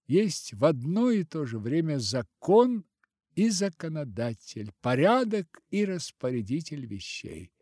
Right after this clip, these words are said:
Так как движение есть сущность природы, то физика есть, собственно, теория движения. Её исследование относится к неподвижному, божественному, к подвижному, нетленному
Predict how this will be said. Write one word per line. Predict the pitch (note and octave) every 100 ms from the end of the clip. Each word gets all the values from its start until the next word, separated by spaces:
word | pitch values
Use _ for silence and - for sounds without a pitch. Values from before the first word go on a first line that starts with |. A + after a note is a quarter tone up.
| _ _
Так | - E3+ G3+
как | - G3 D#3+
движение | D3 F3 F#3+ D3+ G#3+ G#3+ G3 F3+ F#3
есть | E3+
сущность | - - G#3+ A3+ - - C#3+ - - _
природы, | A2 A#2+ A2+ A2+ A2 F2+ E2 _ _ _ _
то | - A2+
физика | - G#3+ F#3 G#3 F3
есть, | F#3+ G3 F#3+
собственно, | - F#3+ - - F3 F3 D#3+ -
теория | - D3 D3+ F3 G3+ G3+
движения. | F3 E3+ F3+ D#3 F3 D#3 C3+ F#2+ E2+ _ _ _ _ _ _
Её | B2+ E3 G3 G3+
исследование | - - G3 B3 G#3+ F3+ D3+
относится | C3+ - D#3 E3+ E3+ D3+ - D#3+ D3
к | -
неподвижному, | D#3 E3 D3+ B2+ C3 D#3+ D3 D#3 F3 F3 E3+
божественному, | D3 D3 C3+ E3 E3 - D#3+ F3 F3+ F#3+ G3 F#3 - _ _ _ _
к | -
подвижному, | - D#3+ B2+ C#3+ G#3 G#3 G3 G3+ G3
нетленному | F#3 - D#3 F3 F3+ F3 F3 E3+ E3+ D#3